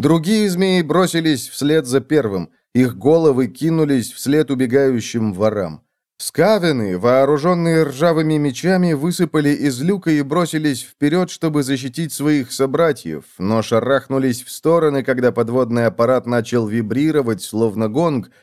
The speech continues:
и одетый в черное скавен, несший ноющую арфу, ступил на палубу. Вода по краям посудины бурлила и плескалась, словно была на грани кипения. «Арфа разнесет все на части!» —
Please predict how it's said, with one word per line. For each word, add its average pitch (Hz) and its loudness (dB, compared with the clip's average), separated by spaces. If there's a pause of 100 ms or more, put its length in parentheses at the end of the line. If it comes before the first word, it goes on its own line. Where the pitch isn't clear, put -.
(120)
и 98 -2
одетый 107 0
в 95 -8
черное 110 0
скавен, 131 0
несший 113 -2
ноющую 110 0
арфу, 123 -2
ступил 107 -4
на 104 -4
палубу. 80 -6 (360)
Вода 139 2
по 202 -2
краям 175 0
посудины 160 0
бурлила 123 2
и 139 2
плескалась, 127 -2
словно 117 -2
была 113 2
на 107 -2
грани 98 -2
кипения. 80 -8 (480)
«Арфа 110 4
разнесет 135 2
все - 0
на 160 0
части!» — - -2